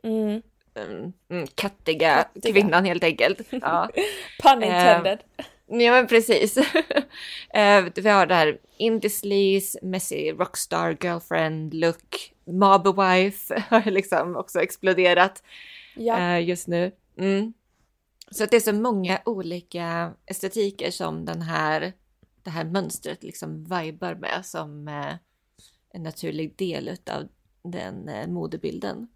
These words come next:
Speaker 1: Ja.
Speaker 2: Så jag tror det tilltalar väldigt många.
Speaker 1: Jag tror också det. För det är som du säger.
Speaker 2: Mm.
Speaker 1: Och jag har ju sett nu på, eh, TikTok framförallt, de här, eh, Adidas Samba har ju kommit i
Speaker 2: Mm.
Speaker 1: Leoprint.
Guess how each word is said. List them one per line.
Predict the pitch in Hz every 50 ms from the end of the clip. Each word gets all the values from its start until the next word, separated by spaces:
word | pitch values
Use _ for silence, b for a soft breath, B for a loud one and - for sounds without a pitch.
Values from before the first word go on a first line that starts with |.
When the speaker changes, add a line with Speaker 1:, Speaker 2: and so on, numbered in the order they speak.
| _ _ _ _ _ _ _ _ _ _ _ _ -
Speaker 1:
Ja. | 233 220 208 208 - _ _ _
Speaker 2:
Så | _ - 196
jag | 185
tror | - 208
det | 190 180 180
tilltalar | - 220 196 165 - - 190 196 190 190 175
väldigt | 160 170 156 151 165 -
många. | 156 156 151 127 - - _ _ _ _ _ _ _ _ _ _ b b b b b b b
Speaker 1:
Jag | _ 269 294 294 -
tror | - - 262 247 - -
också | 302 - - - - 233
det. | - - - 240 - _ _ _ _
För | 233
det | 262
är | 262
som | 254 - 269 247
du | 240 233
säger. | - - 269 240 -
Speaker 2:
Mm. | -
Speaker 1:
Och | 247 262
jag | 254 247
har | 247 262
ju | 262
sett | 254 - - 302 294 - -
nu | 247 226 214 214
på, | 214 - - 233 220 214 220 214 214 226 - - -
eh, | 233 214 208 226 220
TikTok | - - 233 - - 262 240 -
framförallt, | - 226 214 208 - 220 214 208 208
de | - 220 220
här, | 233 233 226 214
eh, | 214 208 208 208 -
Adidas | - 240 214 247 247 233 240 233 - - -
Samba | 269 247 226 220 226 226 240 214 - - - _ _ _ _
har | _ 226
ju | 214
kommit | 214 - 233 220 208 208 202
i |
Speaker 2:
Mm. | 208 196 226 226
Speaker 1:
Leoprint. | 233 226 208 202 196 196 196 - 202 - - - - - - -